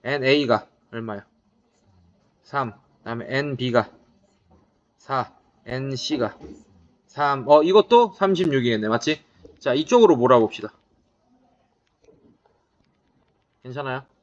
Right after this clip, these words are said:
자, 엔에이가 얼마? 삼. 똑같지 않을까? 아, 아니다. 다르네. 엔비가 이. 그 다음에 엔씨가 일, 이, 삼, 사, 아, 어,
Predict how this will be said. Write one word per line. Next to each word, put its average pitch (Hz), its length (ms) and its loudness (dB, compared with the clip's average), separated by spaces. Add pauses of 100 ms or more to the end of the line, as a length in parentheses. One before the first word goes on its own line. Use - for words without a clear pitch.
(480)
자, - 160 -12
엔에이가 139 600 -2 (100)
얼마? 110 240 -14 (840)
삼. 127 260 -10 (380)
똑같지 208 400 -4
않을까? 127 360 -2 (100)
아, 147 180 0
아니다. 151 420 0
다르네. 131 380 -8 (160)
엔비가 131 580 -2 (760)
이. 131 320 -10 (380)
그 - 80 -16
다음에 139 420 -4 (260)
엔씨가 143 760 -2 (500)
일, 143 300 -10
이, 165 320 0 (320)
삼, 127 340 -14
사, 160 480 2
아, - 300 -18 (200)
어, 113 300 -14